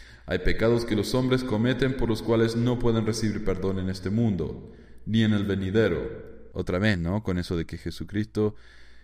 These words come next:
eh, no puede perdonar todos los pecados, que su expiación solo cubre a algunos.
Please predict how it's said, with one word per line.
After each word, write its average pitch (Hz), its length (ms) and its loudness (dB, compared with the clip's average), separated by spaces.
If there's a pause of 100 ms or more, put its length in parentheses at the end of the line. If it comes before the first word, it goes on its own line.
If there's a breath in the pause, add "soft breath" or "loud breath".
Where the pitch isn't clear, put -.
(140 soft breath)
eh, 76 220 -8
no 90 240 -2
puede 95 220 2
perdonar 85 460 0
todos 90 160 0
los 92 100 0
pecados, 71 460 0 (100)
que - 80 -6
su 85 140 -8
expiación 82 560 -4
solo 110 320 -2
cubre 131 420 -4
a 71 80 -10
algunos. - 640 -12